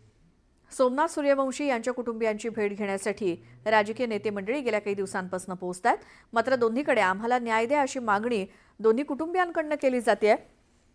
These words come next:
राहुल गांधी त्यासाठी सध्या परभणीमध्ये आलेत. सोमनाथ सूर्यवंशी यांच्या कुटुंबियांचं सांत्वन करण्यासाठी. ज्यावेळी ते इथे पोहोचले,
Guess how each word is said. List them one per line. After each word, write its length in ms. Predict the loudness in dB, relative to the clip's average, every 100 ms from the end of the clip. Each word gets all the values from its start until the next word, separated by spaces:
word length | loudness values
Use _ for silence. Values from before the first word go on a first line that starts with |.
| _ _ _ _ _ _ _ _ _ _ _ -20 _ _ _ -20 -20 _ _ -20 -20 _ _ -20 _ -2
राहुल 320 | 6 8 6
गांधी 400 | 2 2 4 0
त्यासाठी 580 | 2 -2 0 -2 0 -4 -6 _ _ _ _ _ _ _
सध्या 280 | -4 0 0
परभणीमध्ये 640 | 2 2 2 0 0 2 4
आलेत. 240 | 4 2 0 _ _ _ _ _
सोमनाथ 400 | -2 0 2 2
सूर्यवंशी 640 | 0 -2 0 -2 -4 -4 -2
यांच्या 400 | -2 0 0 0
कुटुंबियांचं 640 | -2 -6 -2 -2 -2 -6
सांत्वन 520 | -4 -4 -6 -6 -8
करण्यासाठी. 540 | -6 -8 -6 -6 -6 -6 -8 _ _ -20 _
ज्यावेळी 260 | 2 2 2
ते 80 | 0
इथे 140 | 0
पोहोचले, 540 | -2 0 0 0 2